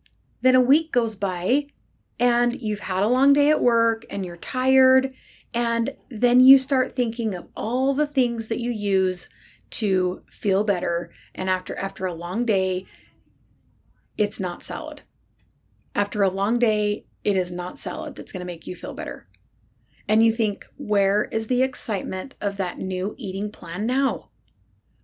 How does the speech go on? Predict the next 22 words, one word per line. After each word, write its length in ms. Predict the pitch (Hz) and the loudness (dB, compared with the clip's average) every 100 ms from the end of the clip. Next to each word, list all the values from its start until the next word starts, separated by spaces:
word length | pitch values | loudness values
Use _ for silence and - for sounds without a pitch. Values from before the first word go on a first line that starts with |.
| - | -8
Well, 400 | 170 165 285 - _ _ _ _ - - | -4 0 0 -2 _ _ _ _ -12 0
it's 200 | 220 220 | 2 2
been 200 | 233 220 | -2 -2
replaced 800 | 208 - - 294 233 220 - - _ _ - | -2 -4 2 4 6 4 -2 -14 _ _ -2
with 260 | 202 190 - - | 0 0 -8 -4
automatic 640 | 196 202 233 226 277 285 | 0 2 2 2 0 -2
thoughts 720 | - 214 175 185 - - - - _ - | -4 -2 -2 -4 -4 -6 -8 -10 _ -8
that 140 | 208 | -4
you're 200 | 208 202 | 0 0
used 380 | 196 190 202 - | -2 -4 -4 0
to 100 | 277 | -2
thinking 720 | 277 233 180 196 185 214 196 | 2 0 0 -4 -4 -4 -4
when 180 | 180 180 | -4 -2
you're 140 | 214 | -2
tired. 500 | 233 277 254 156 - _ _ _ _ - - _ _ _ _ _ _ _ _ _ | -2 -2 0 -2 -8 _ _ _ _ -20 -20 _ _ _ _ _ _ _ _ _
You're 180 | 214 220 | 2 2
used 340 | 202 214 226 | 4 0 2
to 100 | 311 | 0
thinking 420 | 302 247 226 247 | 2 2 2 -2
when 180 | 214 202 | 0 0
you're 120 | 226 | 2
tired, 640 | 262 214 180 175 196 262 | 0 0 0 2 2 0